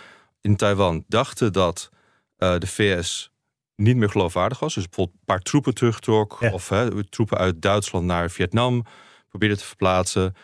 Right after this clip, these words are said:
Speaker 1: Dat ze weer een soort snel een telefoontje pleegden aan hun wetenschappelijke afdelingen.
Speaker 2: Ja.
Speaker 1: En zeiden van,
Speaker 2: Maar dat
Speaker 1: Goh, wat
Speaker 2: gebeurt nu eigenlijk ook weer, toch? Ik hoor het ook wel eens over Saoedi-Arabië bijvoorbeeld. Dat als de V S
Speaker 1: Nou ja.
Speaker 2: hun veiligheidsgaranties zouden intrekken, dat zij dan denken, "Nou, dan moeten we misschien tegenover
Speaker 1: Misschien.
Speaker 2: Iran ook maar een,
Speaker 1: Zeker.
Speaker 2: een
Speaker 1: Maar
Speaker 2: bom
Speaker 1: waarsch-,
Speaker 2: hebben."
Speaker 1: maar waarschijnlijker is Japan, hè? Japan is een, is een
Speaker 2: Ja.
Speaker 1: late-,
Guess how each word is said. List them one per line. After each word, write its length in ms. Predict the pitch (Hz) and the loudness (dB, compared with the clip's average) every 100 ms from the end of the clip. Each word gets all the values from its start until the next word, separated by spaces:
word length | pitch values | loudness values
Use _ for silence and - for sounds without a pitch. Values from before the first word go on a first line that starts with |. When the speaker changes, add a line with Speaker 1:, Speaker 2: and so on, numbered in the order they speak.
| _ _ _ | _ _ _
Speaker 1:
Dat 220 | 110 104 | 0 0
ze 100 | - | 4
weer 200 | 101 101 | 4 4
een 120 | 98 | 2
soort 260 | - - 101 | -2 -4 -4
snel 300 | - 104 98 | 2 2 4
een 60 | 92 | 2
telefoontje 460 | 104 98 98 98 | -2 -2 -2 -2
pleegden 400 | - 98 92 - | -2 -2 -2 -2
aan 60 | 90 | -2
hun 180 | 90 87 | 0 0
wetenschappelijke 560 | 98 98 107 95 90 | -2 0 -6 -6 -6
afdelingen. 440 | 95 95 90 87 90 | -2 0 0 0 -2
Speaker 2:
Ja. 60 | |
Speaker 1:
En 60 | 87 | -4
zeiden 180 | 104 90 | -4 -4
van, 80 | 95 | -2
Speaker 2:
Maar 100 | 160 | 0
dat 80 | 160 | 2
Speaker 1:
Goh, 100 | 104 | 4
wat 80 | 131 | 2
Speaker 2:
gebeurt 80 | 120 | 4
nu 60 | |
eigenlijk 300 | 123 131 - | 4 2 2
ook 120 | 196 | 0
weer, 80 | 170 | 2
toch? 120 | 139 | 0
Ik 80 | 143 | 0
hoor 80 | 113 | 2
het 100 | 110 | 2
ook 100 | 107 | 2
wel 80 | 117 | 0
eens 100 | 110 | 2
over 180 | 120 110 | 0 0
Saoedi-Arabië 640 | 127 117 117 127 151 170 | 0 2 2 0 0 0
bijvoorbeeld. 400 | 143 131 151 156 | -2 -4 -2 -2
Dat 120 | 113 | 0
als 140 | 113 - | -2 -2
de 80 | |
V 340 | 113 123 113 123 | 0 0 2 0
S 140 | - | -2
Speaker 1:
Nou 140 | - 85 | -4 0
ja. 60 | |
Speaker 2:
hun 120 | 127 | 0
veiligheidsgaranties 640 | 120 127 127 131 - 120 - | 0 0 0 -2 0 -2 0
zouden 200 | 123 113 | -2 0
intrekken, 360 | 160 117 110 | 0 0 0
dat 120 | 113 113 | -2 0
zij 120 | 139 | 0
dan 100 | 120 | 2
denken, 180 | 113 110 | 0 0
"Nou, 100 | 120 | 0
dan 80 | 107 | 0
moeten 160 | 110 | 0
we 40 | 120 | 0
misschien 280 | 117 127 117 | 0 -2 0
tegenover 380 | 123 117 117 113 | 0 0 -2 0
Speaker 1:
Misschien. 220 | 120 123 | 0 0
Speaker 2:
Iran 240 | 139 143 | 0 0
ook 160 | 143 180 | -2 0
maar 140 | 180 | 0
een, 100 | 165 | 0
Speaker 1:
Zeker. 140 | 143 120 | 0 -2
Speaker 2:
een 60 | |
Speaker 1:
Maar 80 | 117 | 0
Speaker 2:
bom 80 | 127 | 0
Speaker 1:
waarsch-, 100 | 113 | 0
Speaker 2:
hebben." 180 | 107 107 | 0 0
Speaker 1:
maar 100 | 113 | -2
waarschijnlijker 640 | 113 147 202 127 85 87 | -4 -4 -6 -6 -6 -6
is 100 | 92 | -8
Japan, 360 | 107 101 202 90 | -8 -4 -4 -4
hè? 60 | |
Japan 300 | 98 107 113 | -8 -4 -2
is 120 | 107 - | -2 -2
een, 240 | 90 87 | -6 -6
is 120 | 87 101 | -6 -2
een 80 | |
Speaker 2:
Ja. 60 | 120 | 0
Speaker 1:
late-, 260 | 98 - | 0 -2